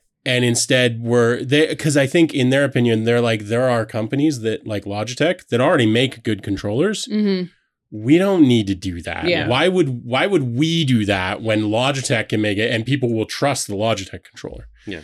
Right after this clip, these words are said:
Speaker 3: or you can use your Xbox controller, or you can use your
Speaker 1: Literally
Speaker 3: PlayStation
Speaker 1: any
Speaker 3: controller,
Speaker 1: Bluetooth
Speaker 3: any
Speaker 1: controller,
Speaker 3: Bluetooth
Speaker 1: yeah.
Speaker 3: controller, yeah.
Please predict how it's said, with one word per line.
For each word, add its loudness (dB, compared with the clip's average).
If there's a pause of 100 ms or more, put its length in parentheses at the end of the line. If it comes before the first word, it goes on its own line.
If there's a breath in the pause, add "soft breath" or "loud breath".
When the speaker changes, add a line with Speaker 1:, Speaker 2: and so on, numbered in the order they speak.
Speaker 3:
or -4
you -4
can -4
use -6
your -6
Xbox -12
controller, -12
or -8
you -8
can -10
use -2
your 4
Speaker 1:
Literally 4
Speaker 3:
PlayStation 4
Speaker 1:
any 2
Speaker 3:
controller, 2
Speaker 1:
Bluetooth 2
Speaker 3:
any -4
Speaker 1:
controller, 0
Speaker 3:
Bluetooth -4
Speaker 1:
yeah. 0
Speaker 3:
controller, -8
yeah. -14